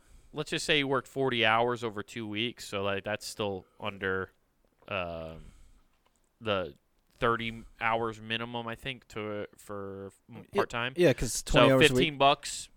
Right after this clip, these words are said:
Speaker 1: So six hundred bucks, like, and let's just say that was, like, n-,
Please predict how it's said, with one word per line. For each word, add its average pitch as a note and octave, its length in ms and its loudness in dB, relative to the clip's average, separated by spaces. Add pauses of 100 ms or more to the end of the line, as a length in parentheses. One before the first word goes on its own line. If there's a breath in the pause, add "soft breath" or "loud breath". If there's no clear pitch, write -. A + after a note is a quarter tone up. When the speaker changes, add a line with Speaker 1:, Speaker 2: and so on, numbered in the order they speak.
(100)
Speaker 1:
So A#2+ 260 -2
six - 380 -4
hundred D3 280 -4
bucks, C3 460 0
like, B2 240 -4 (100)
and A#2 220 -6
let's A2+ 180 -12
just - 320 -12
say A2 440 -2
that G#2+ 340 -4 (540 soft breath)
was, G#2 440 -4
like, G2+ 240 -2 (160)
n-, A2+ 320 -14